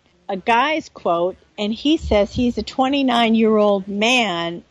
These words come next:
and he hasn't had sex in two years. Oh, boy. He says that he feels that most single people, especially single women in their twenties and thirties,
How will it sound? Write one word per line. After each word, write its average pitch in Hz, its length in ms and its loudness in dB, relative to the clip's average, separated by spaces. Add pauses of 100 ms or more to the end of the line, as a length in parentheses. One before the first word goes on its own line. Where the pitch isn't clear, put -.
and 185 120 -6
he 277 240 -2
hasn't 247 380 0
had 202 280 -4
sex - 560 -4
in 247 220 -2
two 156 500 -4
years. 208 840 0 (180)
Oh, 185 100 0
boy. - 380 -8 (1120)
He 269 120 2
says 247 420 2
that 240 300 0
he 247 160 -6
feels 240 360 -2
that 220 160 -6
most 240 680 0
single 196 440 -4
people, 180 500 -4
especially 226 580 -2
single 240 460 0
women 220 360 0
in 185 240 -4
their 175 140 0
twenties 240 500 0
and 202 160 -4
thirties, 233 560 0